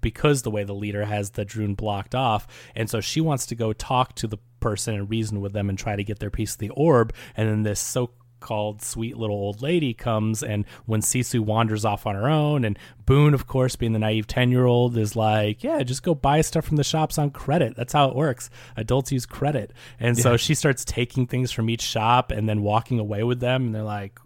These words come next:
Speaker 1: you know, "What, you don't have credit with us." And this little old lady comes and saves her and is like, "Yeah, I'll go take you to the leader." We find out that's actually her.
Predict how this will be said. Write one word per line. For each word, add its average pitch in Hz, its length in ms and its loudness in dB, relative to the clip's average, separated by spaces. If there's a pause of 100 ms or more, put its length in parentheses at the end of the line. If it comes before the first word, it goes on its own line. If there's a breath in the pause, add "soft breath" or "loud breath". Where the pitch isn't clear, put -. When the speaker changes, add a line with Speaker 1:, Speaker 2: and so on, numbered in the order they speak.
(160)
Speaker 1:
you 123 100 -6
know, 104 220 -8 (240)
"What, 131 140 -10
you - 100 -6
don't 208 120 -2
have 156 100 -10
credit 104 300 -4
with 104 160 -4
us." 143 200 0 (300 loud breath)
And 113 300 2
this 110 240 4
little 117 220 2
old 120 180 0
lady 160 220 4
comes 110 220 -2
and 107 120 -4
saves 165 380 0
her 113 80 0
and 110 80 0
is 110 100 -4
like, 127 140 -8
"Yeah, 302 180 0
I'll 196 100 2
go 254 140 -2
take 131 280 -2
you 123 120 2
to 117 60 4
the 110 100 0
leader." 110 360 2 (200 loud breath)
We 131 80 4
find 123 260 4
out 117 140 2
that's 104 220 -4
actually 101 380 -4
her. 170 360 2